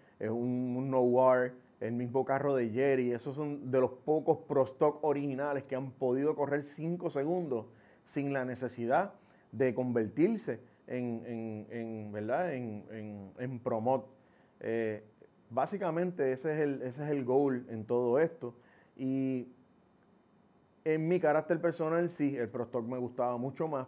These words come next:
pero tenemos que darle la oportunidad a este proyecto, eh, de que se desarrolle en sí y ver hasta dónde los muchachos pueden llevarlo, ¿verdad? Eh, me encantaría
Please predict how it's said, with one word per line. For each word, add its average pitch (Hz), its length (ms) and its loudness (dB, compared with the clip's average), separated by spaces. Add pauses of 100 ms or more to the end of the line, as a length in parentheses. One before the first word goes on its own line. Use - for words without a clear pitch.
pero 139 460 4
tenemos 120 320 -2
que 127 100 0
darle 123 240 4
la 120 80 4
oportunidad 110 520 -4
a - 20 -2
este 113 160 -4
proyecto, 110 580 -2 (540)
eh, 110 220 -4
de 113 120 -2
que 110 120 -8
se 123 140 -2
desarrolle 120 680 2
en 123 140 -4
sí 156 340 -4 (240)
y 120 120 -4
ver 123 180 2
hasta 135 200 -2
dónde 131 240 0
los 123 120 0
muchachos 127 540 -2
pueden 135 360 -4
llevarlo, 117 540 2
¿verdad? 123 280 -4 (420)
Eh, 127 400 0 (380)
me 143 180 -2
encantaría 170 800 4